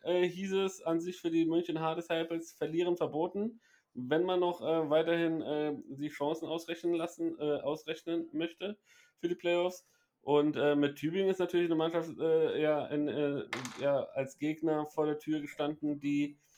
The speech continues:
ja, wie ich schon erwähnt habe, äh, vielen Mannschaften schon Kopfzerbrechen bereitet hat.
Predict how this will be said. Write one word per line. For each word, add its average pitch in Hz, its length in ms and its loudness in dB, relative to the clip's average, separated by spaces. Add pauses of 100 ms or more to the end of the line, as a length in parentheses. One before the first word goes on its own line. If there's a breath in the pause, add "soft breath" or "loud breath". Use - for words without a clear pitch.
(180)
ja, 131 400 0
wie 139 220 -4
ich 151 100 -8
schon 143 140 -4
erwähnt 143 320 0
habe, 147 800 0
äh, - 100 -20
vielen 160 180 0
Mannschaften 156 420 -4
schon 151 160 -6
Kopfzerbrechen 127 1040 -6
bereitet 113 320 -6
hat. 104 140 -16